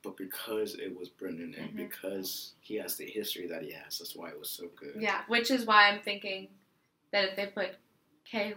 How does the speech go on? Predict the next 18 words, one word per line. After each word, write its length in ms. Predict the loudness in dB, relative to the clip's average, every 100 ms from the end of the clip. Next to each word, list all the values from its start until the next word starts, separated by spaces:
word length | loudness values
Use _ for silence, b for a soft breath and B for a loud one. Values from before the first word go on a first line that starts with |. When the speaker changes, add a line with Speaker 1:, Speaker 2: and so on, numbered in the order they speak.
| -2
Speaker 2:
Huy 380 | 0 0 -2 -12 _
Quan. 480 | -2 0 0 -2 -12
Speaker 1:
Oh, 100 | -18 -20 _ -16
got 200 | -16 -14
that. 120 | -18 -20 _ -20 _ _ _
Speaker 2:
Was 160 | 2 12
that 160 | 12 12
not 180 | 12 12
it? 240 | 12 12 10 -14 _ -8
Speaker 1:
Ke. 640 | 2 6 10 12 12 10 -4 _ -2
Speaker 2:
What 100 | 4
did 80 | 4
I 40 |
say, 160 | 6 4
K? 360 | 6 6 4 2
Speaker 1:
You 80 |
say 160 | 6 8
K. 420 | 8 6 4 2